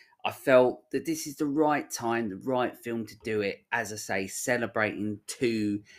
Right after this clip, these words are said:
years of this show going. And like I said at the start, this keeps going because of you. You are all to blame for me. <laughs> You're all to blame for it.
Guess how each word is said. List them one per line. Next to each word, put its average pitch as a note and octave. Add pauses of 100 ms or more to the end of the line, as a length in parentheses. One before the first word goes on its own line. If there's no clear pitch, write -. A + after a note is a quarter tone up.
(200)
years G2
of F#2
this G2
show D#2 (340)
going. D#2
And G2+ (260)
like A#2+
I B2
said C#3+
at C#3
the A#2+
start, G2 (380)
this A2
keeps -
going F2+
because E2+ (140)
of F2 (180)
you. F2 (300)
You B2
are G#2+ (160)
all A#2 (1000)
to C#3+
blame C#3
for -
me. A3 (500)
<laughs> -
You're G#3
all G3+
to G3+
blame F3+
for C3
it. -